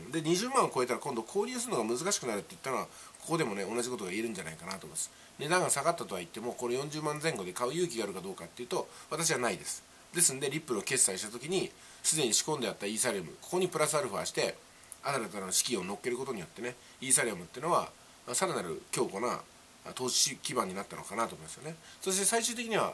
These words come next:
エーダに統一されていくと思いますけども、ビットコインもわかんないですね、ちょっとね。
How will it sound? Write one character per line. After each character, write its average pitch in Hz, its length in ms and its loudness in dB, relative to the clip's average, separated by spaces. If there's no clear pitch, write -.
エ 165 100 6
ー 117 40 2
ダ 110 100 4
に 113 260 -2
統 117 120 0
一 107 80 0
さ 113 140 4
れ 101 60 -6
て 107 120 -8
い 101 40 -8
く - 80 -10
と 95 80 -8
思 82 80 -8
い 85 40 -10
ま 85 100 -8
す - 80 -4
け 95 80 -10
ど 117 80 -8
も、 143 260 -2
ビ 180 80 -2
ッ - 20 -6
ト 247 160 0
コ 285 100 0
イ 262 60 2
ン 185 40 2
も 143 80 4
わ - 60 2
か 226 120 0
ん 247 40 -2
な 214 80 4
い 160 40 2
で - 40 0
す - 60 -2
ね、 147 180 2
ち - 80 -2
ょ 127 40 -8
っ - 20 -12
と 113 100 -10
ね。 127 300 0